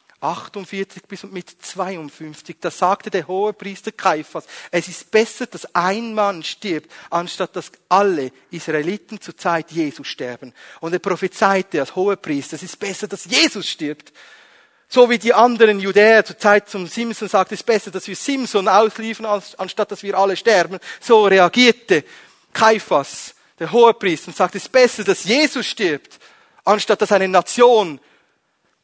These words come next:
von den Römern besiegt wird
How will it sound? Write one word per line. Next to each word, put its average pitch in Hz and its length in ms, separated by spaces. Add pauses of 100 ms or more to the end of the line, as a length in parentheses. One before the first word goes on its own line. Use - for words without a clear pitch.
(120)
von 180 300
den 165 180
Römern 185 500 (1400)
besiegt 170 500
wird 143 320